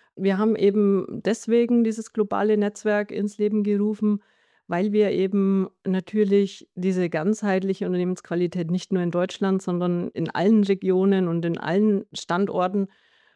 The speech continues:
bei K S B implementieren wollen und hier auch voneinander lernen können. Diese Qualitätsbotschafter stehen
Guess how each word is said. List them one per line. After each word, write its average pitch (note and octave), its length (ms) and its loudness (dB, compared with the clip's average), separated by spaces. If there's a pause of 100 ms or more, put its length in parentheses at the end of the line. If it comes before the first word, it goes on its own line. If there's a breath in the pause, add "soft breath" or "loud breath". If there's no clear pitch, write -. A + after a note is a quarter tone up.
(140 soft breath)
bei F3+ 160 -2
K F3+ 240 -4
S F3+ 120 -8
B F#3+ 200 0
implementieren F#3 800 0
wollen F#3+ 320 2
und F3 240 -2
hier F#3 260 -2
auch F3 180 -2
voneinander F3+ 600 -2
lernen E3+ 320 0
können. G#3+ 380 0 (500)
Diese F#3 160 -4
Qualitätsbotschafter F#3 1160 -2
stehen F3+ 440 -2